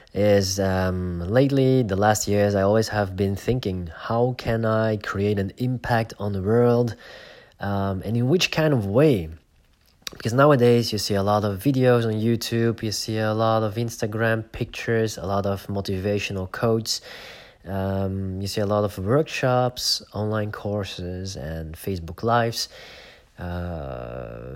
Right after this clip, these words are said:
Zooms, and whatevers, and, uh, everyone is doing very great at that. But I was thinking, like, can I use a specific way that I can pass through barriers, pass through cultures,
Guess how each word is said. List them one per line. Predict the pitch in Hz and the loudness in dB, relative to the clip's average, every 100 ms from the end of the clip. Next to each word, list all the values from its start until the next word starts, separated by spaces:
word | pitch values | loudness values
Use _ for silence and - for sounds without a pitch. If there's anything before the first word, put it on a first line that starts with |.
| 69 67 82 | -12 -12 -10
Zooms, | 95 113 147 135 131 131 123 | 0 4 6 4 2 0 -4
and | - 95 | -4 -4
whatevers, | 98 107 107 107 101 - | 0 0 2 2 0 -4
and, | 95 90 98 85 | -8 -6 -8 -8
uh, | 73 67 | -10 -6
everyone | 123 175 185 | 0 2 4
is | 135 | 4
doing | 135 131 110 | 2 2 2
very | 120 123 | 2 2
great | 104 107 123 | 0 2 2
at | 127 | 2
that. | 92 85 - | 0 -8 -6
But | 123 | -2
I | 131 | 0
was | 143 - | -2 -2
thinking, | 156 147 139 120 | -2 -2 -4 -2
like, | 117 110 - | -2 -4 -6
can | - 131 | -2 0
I | 135 | 2
use | 123 104 113 123 120 104 | 0 0 -2 0 -2 -4
a | - | -6
specific | - - - - 135 - 104 | -8 -6 -6 -4 -4 -4 -6
way | 92 101 110 110 113 - - - - - | -2 0 2 0 -4 -14 -20 -20 -20 -4
that | 101 | 0
I | 98 | 0
can | 95 - 95 95 92 92 87 - | 0 0 0 -2 -2 -4 -6 -4
pass | 117 120 117 - - _ _ _ _ - | -2 0 2 0 0 _ _ _ _ -20
through | - - 113 113 113 110 - | -6 0 2 4 2 0 -4
barriers, | 90 85 85 90 104 120 131 127 123 117 - - - - - _ | -8 -8 -4 0 2 2 2 2 0 0 -2 -4 -20 -20 -20 _
pass | - 101 101 - - | 2 2 2 -2 -8
through | - - 98 95 - | -14 -8 -6 -6 -8
cultures, | - 123 120 120 123 117 117 117 - | 0 4 4 2 -2 2 2 0 -2